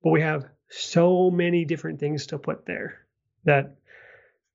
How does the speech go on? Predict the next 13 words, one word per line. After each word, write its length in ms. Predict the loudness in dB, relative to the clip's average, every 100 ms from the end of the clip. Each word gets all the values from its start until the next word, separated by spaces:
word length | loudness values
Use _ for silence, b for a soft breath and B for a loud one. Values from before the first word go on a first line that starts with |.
| _ 2
it 180 | 4 6
really 160 | 2
doesn't 240 | 2 -2 -4
make 160 | -8
sense 260 | -6 -6 -4
to 100 | -4
use 140 | 0
anything 400 | 0 -2 -4 -4
but 240 | -2 -2 -2
the 80 |
Be 380 | -6 -4 -4 -8 -6
Simple 320 | -2 0 -2
table, 520 | -6 -10 -8 -10